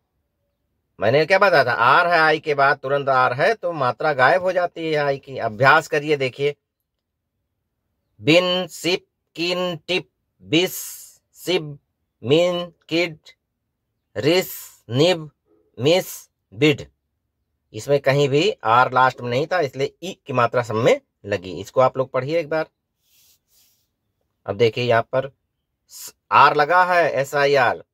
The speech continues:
सर, सिर नहीं पढ़ेंगे, इसको सर पढ़ेंगे। सिन, डिन, टर, बिक,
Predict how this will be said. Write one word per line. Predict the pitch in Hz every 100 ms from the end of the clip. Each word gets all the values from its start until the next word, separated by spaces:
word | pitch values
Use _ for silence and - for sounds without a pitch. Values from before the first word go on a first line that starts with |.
| _
सर, | - - 165 170 98 - _
सिर | - 160 175
नहीं | 175
पढ़ेंगे, | 196 180 180
इसको | 170 180
सर | 165 165 151
पढ़ेंगे। | 147 135 131 117 - _ _ _ _
सिन, | - 147 165 170 110
डिन, | 147 160 170
टर, | 156 139 151 156 - _ _ _ _ _ _ _ _ _
बिक, | 90 104 165 - _